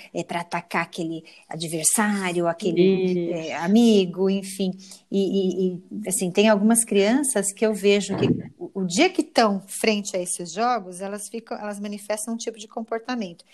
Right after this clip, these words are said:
Speaker 1: Se a mãe, se a família deixa um ou dois dias, muda o tipo de jogo, né? Porque criança gosta muito dessas,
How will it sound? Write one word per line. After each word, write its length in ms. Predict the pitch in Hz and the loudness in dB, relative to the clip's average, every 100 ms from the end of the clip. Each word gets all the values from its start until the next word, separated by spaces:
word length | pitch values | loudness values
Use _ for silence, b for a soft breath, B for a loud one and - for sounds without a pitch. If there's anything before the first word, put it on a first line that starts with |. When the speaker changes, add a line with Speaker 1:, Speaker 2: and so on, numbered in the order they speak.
| B B | B B
Speaker 1:
Se 160 | - 240 | -2 0
a 80 | |
mãe, 340 | 220 233 302 254 | 0 0 0 -2
se 120 | 214 | -4
a 40 | |
família 400 | - 220 226 254 | -2 -2 -2 -2
deixa 380 | 254 190 185 - - | -2 -2 -4 -6 -6
um 80 | 330 | -4
ou 140 | 359 | -2
dois 280 | 226 208 175 | -2 -2 -4
dias, 240 | 165 165 - b b b - | -6 -8 -8 b b b -4
muda 340 | 415 403 196 | 0 2 0
o 40 | |
tipo 260 | 180 190 180 | -2 -6 -10
de 120 | 156 | -10
jogo, 360 | 151 226 214 165 | -2 0 0 -2
né? 140 | 220 | -4
Porque 160 | 226 - | -4 -10
criança 340 | - 170 170 | -10 -8 -8
gosta 360 | 156 170 175 170 | -6 -6 -6 -8
muito 240 | 170 220 214 | -6 -4 -2
dessas, 480 | 190 190 170 - | -2 -2 -6 -8